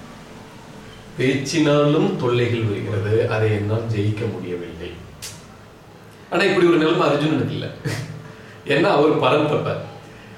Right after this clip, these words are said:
அனாவசிய பேச்சை கேட்க மாட்டார். அவர்கிட்ட யாரும் பேச மாட்டார். அவரும் பேச மாட்டார். அப்படி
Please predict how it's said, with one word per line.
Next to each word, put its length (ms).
அனாவசிய 680
பேச்சை 540
கேட்க 380
மாட்டார். 460
அவர்கிட்ட 260
யாரும் 180
பேச 400
மாட்டார். 340
அவரும் 360
பேச 260
மாட்டார். 300
அப்படி 320